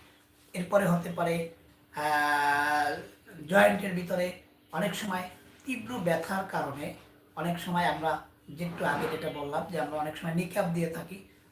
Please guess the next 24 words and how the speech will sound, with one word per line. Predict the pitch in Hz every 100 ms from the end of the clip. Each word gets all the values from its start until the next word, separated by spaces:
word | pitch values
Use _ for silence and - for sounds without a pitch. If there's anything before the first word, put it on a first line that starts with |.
| -
যেটা | 139 165 170
উনি, | 160 160 160 - - - - -
আহ, | 165 139 - - - - -
এটাকে | 160 135 156 151 - - - -
পরে | 202 214
আপনি | 180 170
হাঁটতে | 165 180 170 175
পারেন, | 165 151 151 - - _ -
ডিভাইসটা | 135 170 170 170 -
ব্যবহার | 170 147 143
করতে | 139 - 147
বলে | 143 139
থাকি। | - - 139 - - - - - -
এরপরে | 240 269 294 294
আমরা | 247 202
হতে | 196 208
পারে | 180 175 - - - - -
কিছু | 226 - 240 240 - - - _
ইলেকট্রিক্যাল | - 262 262 - - 220
মডালিটিস, | 190 151 135 127 - 117 - - - - -
যেমন, | 143 139 175 170 170 170 - - - -
আহ, | 170 160
হাই | - 180
ফ্রিকোয়েন্সি | 190 175 175 165 -